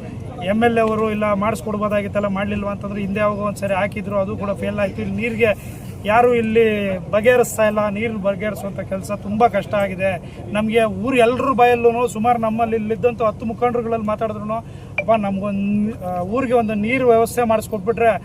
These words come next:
ತುಂಬ ಒಂದು ಪುಣ್ಯದ ಕೆಲಸ ಆಗ್ತದೆ, ತುಂಬ ನೀರಿಗೆ ಬ-, ತುಂಬ ಅಭಾವ ಇದೆ" ಅಂತಂದ್ರು.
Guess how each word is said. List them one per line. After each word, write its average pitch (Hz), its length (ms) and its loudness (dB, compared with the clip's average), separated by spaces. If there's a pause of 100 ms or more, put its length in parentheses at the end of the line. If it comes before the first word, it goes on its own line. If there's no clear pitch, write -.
(320)
ತುಂಬ 220 200 0
ಒಂದು 247 320 6
ಪುಣ್ಯದ 233 300 -2
ಕೆಲಸ 214 300 -2
ಆಗ್ತದೆ, 214 520 -2
ತುಂಬ 202 220 -4
ನೀರಿಗೆ 214 320 -6
ಬ-, 180 260 -2
ತುಂಬ 214 260 4
ಅಭಾವ 214 300 4
ಇದೆ" 190 180 -4
ಅಂತಂದ್ರು. 180 680 -8